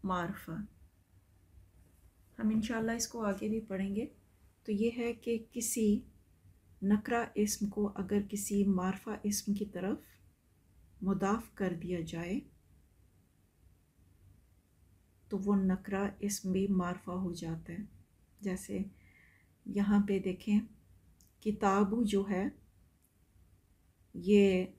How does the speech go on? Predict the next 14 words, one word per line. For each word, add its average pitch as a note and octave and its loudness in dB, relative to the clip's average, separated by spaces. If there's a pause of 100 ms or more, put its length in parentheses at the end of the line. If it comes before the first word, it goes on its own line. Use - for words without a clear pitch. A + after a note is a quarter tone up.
(100)
मुदाफ G3 2
हो A3+ 0
गया G#3+ -4 (1400)
और F#3+ 2 (400)
ज़ैदिन F#3 4 (280)
मुदाफ F#3 2
इलैह, E3 0 (1000)
ज़ैद G3+ 4 (160)
की B3+ 4
किताब। D#3+ -2 (1400)
तो - -6
अब F#3+ -2
यहाँ G#3+ 4
पर G3 0